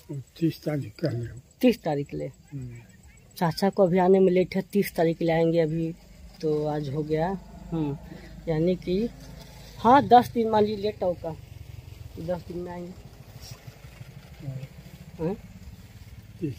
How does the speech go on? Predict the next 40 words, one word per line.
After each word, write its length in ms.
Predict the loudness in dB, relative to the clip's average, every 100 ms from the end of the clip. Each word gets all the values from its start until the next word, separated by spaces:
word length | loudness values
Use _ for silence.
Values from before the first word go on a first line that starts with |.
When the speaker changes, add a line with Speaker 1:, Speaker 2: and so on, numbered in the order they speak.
| -8
Speaker 1:
तारीख 320 | -8 -8 -10
पहले 360 | -8 -8 -4
है, 160 | -4 -4
वो 260 | -2 0 -2
Speaker 2:
हाँ। 240 | -2 -2
Speaker 1:
कहाँ 100 | 0
जाने 240 | 0 -2
कहीं 340 | -6 -8 -8 -10
आवा 320 | -16 -16 -14
हम। 160 | -16 -18 -20 -20 -20 -20 -20 -20 -20 -20 -20 -20 -20 -20 -14
Speaker 2:
अच्छा, 800 | -12 -10 -12 -14 -16 -14 -12 -12 -14 -20 _
कोई 160 | 2 2
बात 160 | 2 -2
ना, 60 | -6
हमारे 280 | -2 0 0
लिए 120 | -2
अब 80 | -4
देखा 300 | -8 -6 -4
ही। 200 | -4 -6 _ -12 -12 -14 -2
और 80 | 0
दोस्तों 240 | 2 0
से 160 | 2 2
कि 140 | 2
घर 280 | 0 0 0
को 120 | 4
ना 60 | 4
ढालने 400 | 6 6 6 6
के 100 | 4
लिए 240 | 2 0 -2 0
सब 200 | 0 2
गिट्टी, 400 | -2 -4 -6 -6
बालू, 460 | -2 0 2 4 2
Speaker 1:
बालू, 180 | 2 4
Speaker 2:
सीमेंट, 240 | 4 4
छड़ 240 | 4 4
Speaker 1:
बालू 240 | 4 0 0
यही 320 | 0 0 -2
के 260 | -2 -4 -4
गिरवा 260 | -4 -6
पर। 280 | -4 -6 -6